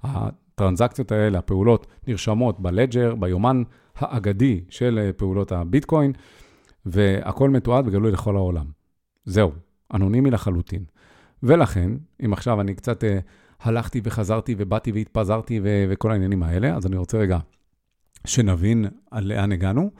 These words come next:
אז אמרנו שהרשת הרגילה זה הרשת שאנחנו מתחברים מהדפדפן שלנו לשרתים אחרים,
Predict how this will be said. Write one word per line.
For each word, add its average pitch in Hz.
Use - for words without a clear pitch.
אז 101
אמרנו 127
שהרשת 156
הרגילה 104
זה 98
הרשת 101
שאנחנו 101
מתחברים 101
מהדפדפן 101
שלנו 98
לשרתים 92
אחרים, 131